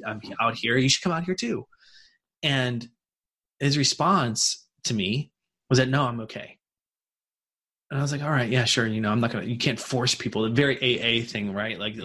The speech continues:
like, they gotta want it. Um, I was like, "Yeah." I was like, "I'm not gonna force the situation."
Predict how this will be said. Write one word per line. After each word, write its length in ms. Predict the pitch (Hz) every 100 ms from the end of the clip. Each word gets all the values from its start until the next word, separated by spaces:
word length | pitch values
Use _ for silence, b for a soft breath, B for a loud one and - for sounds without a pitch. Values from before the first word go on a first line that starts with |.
| 87
like, 120 | 117
they 80 | 113
gotta 160 | 117 110
want 300 | 107 113 127
it. 140 | 135 B B B B _
Um, 480 | 143 120 110 101 101 _
I 40 |
was 80 | 127
like, 160 | 127 135
"Yeah." 140 | 117
I 20 |
was 100 | 104
like, 80 | 110
"I'm 60 | 113
not 120 | 113
gonna 140 | 104
force 300 | 104 - -
the 180 | - -
situation." 540 | - - 78 - 80